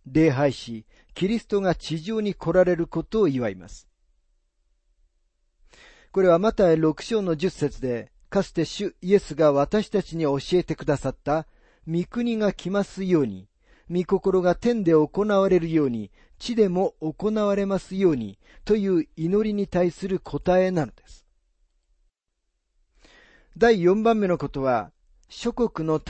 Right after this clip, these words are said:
民は怒るということです。ここには、諸国の民は怒りましたと書かれています。これは人間の手に負えないような反抗が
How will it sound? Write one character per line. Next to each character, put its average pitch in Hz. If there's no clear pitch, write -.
民 156
は 170
怒 196
る 214
と 160
い 135
う 110
こ -
と -
で -
す。 -
こ -
こ 190
に 175
は、 175
諸 240
国 196
の 156
民 156
は 170
怒 180
り 220
ま 208
し -
た 110
と 175
書 170
か 170
れ 143
て -
い 85
ま -
す。 -
こ 196
れ 190
は 180
人 214
間 226
の 220
手 262
に 196
負 180
え 233
な 240
い 208
よ 185
う 180
な 180
反 147
抗 143
が 127